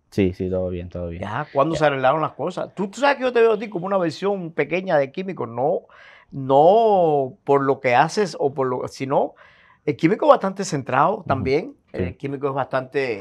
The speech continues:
Speaker 2: fuera de, de poner. Y no sé por qué, desde que te vi la primera vez, dije, "Coño, este chamaco parece como un hijo chiquito de, de Químico".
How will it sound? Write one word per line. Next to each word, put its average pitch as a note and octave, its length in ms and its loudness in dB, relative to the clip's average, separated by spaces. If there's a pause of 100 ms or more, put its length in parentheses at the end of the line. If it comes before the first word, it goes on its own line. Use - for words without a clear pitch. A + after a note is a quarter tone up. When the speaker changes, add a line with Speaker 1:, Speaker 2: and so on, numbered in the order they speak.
(160)
Speaker 2:
fuera C3 340 0
de, A2 260 -4
de A2 160 -8
poner. B2 300 -8 (440)
Y A#3+ 400 -2 (140)
no D3 280 -6
sé G3+ 160 -4
por G3+ 160 -6
qué, G3+ 140 -2
desde D3+ 220 2
que A#2 120 -6
te A2+ 140 -4
vi C3 100 -2
la G3+ 100 0
primera G#3 300 -2
vez, G3+ 240 -6
dije, C#3+ 200 -2
"Coño, D#3+ 300 -8
este D3 420 -8
chamaco E3+ 320 -4
parece D3 300 -4
como C#3+ 280 -6
un C#3 300 -8
hijo D#3 160 -4
chiquito C#3 420 -4
de, A#2+ 180 -2
de A2+ 220 -12
Químico". C#3 400 -10